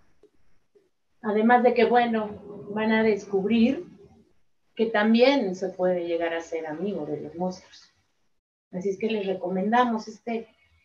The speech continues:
libro, Alto Monstruos, de Mark Jansen, ya se encuentra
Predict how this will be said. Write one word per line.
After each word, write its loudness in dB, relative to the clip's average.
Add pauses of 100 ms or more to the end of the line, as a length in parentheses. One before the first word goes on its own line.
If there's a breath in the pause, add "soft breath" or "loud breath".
libro, 2
Alto 2
Monstruos, -2 (760)
de -6
Mark -6
Jansen, -4
ya -6
se -6
encuentra -2